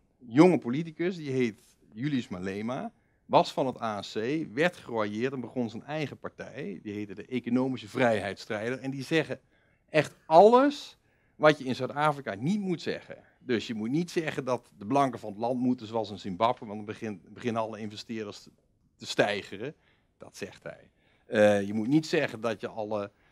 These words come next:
eh, goudmijnen moet gaan nationaliseren, want dan lopen alle investeerders weg. Dat is wat hij zegt. En je moet vooral niet de president tegenspreken. En dat is wat hij doet. Dus ik wil heel even een stukje laten zien. Een, eh, debat in, eh, het parlement van het afgelopen jaar.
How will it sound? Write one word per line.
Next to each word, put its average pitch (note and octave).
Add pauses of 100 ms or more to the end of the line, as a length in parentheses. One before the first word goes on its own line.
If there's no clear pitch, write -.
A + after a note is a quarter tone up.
(100)
eh, G2+
goudmijnen B2
moet A2+
gaan G#2+
nationaliseren, A2+
want B2
dan G#2+
lopen G#2+
alle G#2
investeerders C3
weg. A2+ (300)
Dat G#2
is G2+
wat G#2
hij F2+
zegt. A#2+ (360)
En B2
je A#2+
moet A2
vooral B2+
niet E3 (360)
de A2+
president A2+
tegenspreken. F2
En F#2+
dat A2+
is A2+
wat A2+
hij G#2+
doet. G#2+
Dus F#2
ik G#2+
wil C3
heel E3+
even D#3
een A#2+
stukje -
laten B2+
zien. F3 (420)
Een, B2
eh, A2+
debat C3
in, B2+
eh, B2
het A2
parlement B2+
van D3
het -
afgelopen B2
jaar. C3